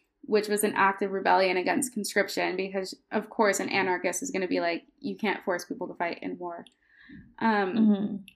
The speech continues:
Speaker 1: and both she and Sasha were arrested,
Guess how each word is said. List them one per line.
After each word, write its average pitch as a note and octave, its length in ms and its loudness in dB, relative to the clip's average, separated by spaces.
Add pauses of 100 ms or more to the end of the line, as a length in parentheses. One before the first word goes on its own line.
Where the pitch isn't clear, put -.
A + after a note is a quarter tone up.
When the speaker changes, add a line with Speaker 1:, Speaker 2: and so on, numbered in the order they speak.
(480)
Speaker 1:
and G#3+ 260 8
both A#3 240 4
she B3+ 400 6
and C4+ 180 8
Sasha G#3 520 2
were G3 280 2
arrested, F#3 840 0